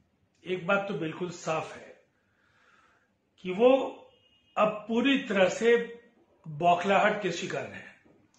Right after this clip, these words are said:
आज निश्चित संवाद के जरिए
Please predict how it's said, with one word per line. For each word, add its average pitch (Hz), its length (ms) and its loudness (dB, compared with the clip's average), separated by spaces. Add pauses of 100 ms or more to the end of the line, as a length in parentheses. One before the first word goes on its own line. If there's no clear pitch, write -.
(680)
आज 202 380 6 (840)
निश्चित 208 320 0
संवाद 196 500 0
के 190 100 0
जरिए 151 580 -6